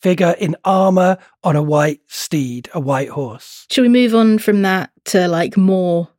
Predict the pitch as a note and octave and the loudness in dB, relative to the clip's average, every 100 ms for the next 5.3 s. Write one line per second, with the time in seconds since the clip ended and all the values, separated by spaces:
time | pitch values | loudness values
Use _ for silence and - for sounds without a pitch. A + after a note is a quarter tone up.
0 | - F#3+ F#3 - - F3+ E3 - F#3+ F3+ | -2 0 0 -4 -6 -4 -4 -6 -4 -2
1 | F3+ E3+ E3+ F3 E3+ - E3+ C3+ B2 - | -2 -2 0 -2 -4 -4 -4 -2 -8 -14
2 | _ _ _ - A#3 A3+ A3 A3 A3 A3 | _ _ _ -2 0 2 2 2 0 0
3 | G#3+ G3+ G3+ G3+ F#3+ G3+ - G#3 G3 G3 | -2 -2 -4 -4 -4 -4 -2 0 0 0
4 | F#3+ - A3+ A3 C4 C#4+ _ - A#3 C#4+ | -4 -2 -2 0 -2 -2 _ -4 -2 -2
5 | - - - | -8 -16 -20